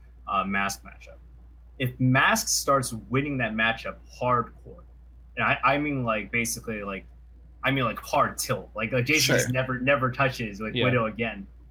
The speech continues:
Speaker 1: And let's say D M O is also getting shut down, 'cause this,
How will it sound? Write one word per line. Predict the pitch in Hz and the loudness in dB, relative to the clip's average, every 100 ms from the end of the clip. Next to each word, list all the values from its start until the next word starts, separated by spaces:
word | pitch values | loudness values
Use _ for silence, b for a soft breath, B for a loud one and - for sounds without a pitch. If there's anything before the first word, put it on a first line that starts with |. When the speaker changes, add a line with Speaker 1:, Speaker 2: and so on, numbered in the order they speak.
| - - B B - - - - - - - - - - - - | -20 -10 B B -14 -20 -20 -20 -20 -20 -20 -20 -20 -20 -20 -2
Speaker 1:
And | 139 135 | 4 6
let's | 160 | 4
say | 180 | 2
D | 135 160 | 2 2
M | 156 | 4
O | 143 | 2
is | 131 | 2
also | 127 123 - | -2 -4 -8
getting | - | -16
shut | - - | -18 -20
down, | - 110 | -18 -10
'cause | 117 139 | -8 -8
this, | 151 143 | -6 -10